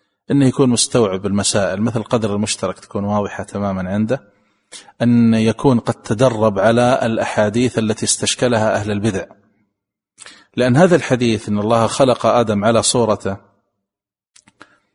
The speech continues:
هو الحديث في الصحيح، في صحيح البخاري، فيه روايات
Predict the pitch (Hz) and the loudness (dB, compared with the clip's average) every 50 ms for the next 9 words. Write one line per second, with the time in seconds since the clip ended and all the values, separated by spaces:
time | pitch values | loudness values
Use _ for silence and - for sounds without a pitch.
0 | _ _ _ _ - _ _ _ _ _ _ _ _ _ _ _ _ _ _ _ | _ _ _ _ -20 _ _ _ _ _ _ _ _ _ _ _ _ _ _ _
1 | - - 147 147 131 - - 143 170 165 - - 131 - - - 123 - 104 - | -6 0 2 2 2 2 2 2 2 2 2 0 -2 -2 -2 -2 -2 -4 -6 -8
2 | - - - 120 110 131 123 107 101 - - 90 82 82 - - _ _ _ _ | -6 -6 -6 -4 -4 -4 -6 -6 -6 -8 -8 -8 -8 -10 -12 -18 _ _ _ _
3 | _ _ _ _ _ _ _ _ _ _ - _ _ _ _ _ _ _ - - | _ _ _ _ _ _ _ _ _ _ -20 _ _ _ _ _ _ _ -6 2
4 | 196 196 175 151 143 143 131 127 131 135 123 110 110 - - | 4 6 6 8 6 6 6 6 6 6 4 4 2 0 -4